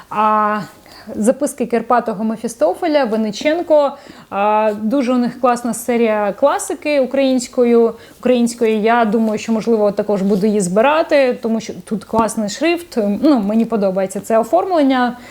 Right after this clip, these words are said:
і книжка також можу радити. А оце якраз одноразова <laughs> Лісі Джоел, нічого з цього не правда. Ну, такий, знаєте, трилер, як мені здався, на один раз. А також я в цьому році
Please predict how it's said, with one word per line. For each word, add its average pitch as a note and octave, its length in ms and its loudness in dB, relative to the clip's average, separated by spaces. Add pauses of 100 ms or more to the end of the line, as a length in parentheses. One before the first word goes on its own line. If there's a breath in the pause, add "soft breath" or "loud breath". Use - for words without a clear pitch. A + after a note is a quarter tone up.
(200 loud breath)
і A3 200 0
книжка C4+ 340 2
також A#3 360 0
можу A3+ 360 -2
радити. F#3+ 460 -4 (920 loud breath)
А A#3+ 80 2
оце C4 220 2
якраз C4 320 0
одноразова C#4 800 2
<laughs> - 80 -10
Лісі C4+ 580 0
Джоел, B3+ 480 0
нічого A#3+ 340 0
з B3 80 -8
цього A#3 240 0
не A#3 120 0
правда. D4 640 0 (300 loud breath)
Ну, F#4+ 80 -2
такий, C4 220 0
знаєте, B3 400 0
трилер, A3+ 680 2 (220)
як A3+ 180 -4
мені A#3+ 180 4
здався, A3+ 380 -2
на A3 180 0
один G#3+ 280 2
раз. - 360 -6 (1120 loud breath)
А G#3+ 180 4
також B3 440 2
я A#3+ 180 -4
в A#3+ 160 -12
цьому B3+ 300 -2
році A#3+ 400 -4